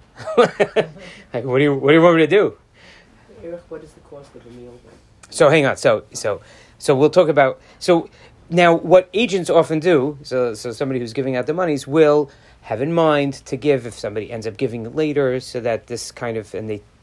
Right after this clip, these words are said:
Speaker 1: use more money than was actually given in to make sure that they cover lots of bases on behalf of other people. The basic requirement can be accomplished with one dollar per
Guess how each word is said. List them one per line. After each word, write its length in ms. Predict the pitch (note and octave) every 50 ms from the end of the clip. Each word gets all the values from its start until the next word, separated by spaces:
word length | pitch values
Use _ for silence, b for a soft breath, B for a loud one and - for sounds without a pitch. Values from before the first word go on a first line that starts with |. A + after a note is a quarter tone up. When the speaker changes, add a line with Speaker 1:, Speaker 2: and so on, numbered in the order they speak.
| _ _ _
Speaker 1:
use 320 | - A2 A2+ A2+ G#2+ - - _ _ _ _ _ _ _ _ _ _ _
more 300 | - A#2+ C#3 D#3+ F3 F3+
money 320 | E3 D#3+ D#3+ D3+ D3+ D3+ C#3+
than 320 | B2 B2+ B2 A#2 A#2+ F#2+
was 360 | G#2 A#2 A2 G#2+ G#2+ G#2 G2+ -
actually 380 | A#2+ A2+ G#2+ - - A2 G#2+
given 280 | G#2 - A#2+ A#2 C#3+ D#3+
in 260 | E3 E3 D#3 C3+ C3+ C3+
to 140 | - -
make 160 | B2+ B2+ A#2+ -
sure 240 | - - B2 A#2
that 280 | G#2+ A2+ A2+ A2 G#2+ - b b b b b b b b
they 120 | b A#2 G#2+
cover 500 | - - C3 A2+ G#2+ A#2 A2+ A2 G#2 - - _
lots 300 | - A#2+ A#2+ A2+ G#2+ -
of 160 | A#2+ G#2+ G2+
bases 640 | - A#2 G#2+ A2 - - G#2 G2 G#2 F#2+ - - - b b b b b b -
on 140 | A#2 A2+
behalf 280 | A2 G#2 A2 G#2+ G2 -
of 100 | G#2 G2
other 160 | G#2 G2 G2 F#2
people. 420 | - - G#2 F#2 - - - - _ b b b b b b b b b b b
The 80 | - D3+
basic 600 | B2+ - G3 A3+ A#3 - - G3 E3 - - - _ _ -
requirement 960 | C#3 C#3+ C#3+ - - - D3 C3+ C3+ C3+ C3+ C3 B2+ B2+ B2 B2 B2+ B2+ - _ _ _ _ -
can 240 | - - D3+ C#3+ D3
be 160 | C#3 D#3+ -
accomplished 720 | - - - - C3+ B2+ A#2+ - B2 A#2 A2+ - - - -
with 360 | A#2 A2+ G#2+ G#2 - - - b b b b b b
one 360 | - A#2 B2 C#3 D3 D#3 D3+
dollar 440 | C3+ - C3 A#2 A#2 A#2+ A2+ A#2 A2
per 420 | - _ - - - C#3+ C3 B2+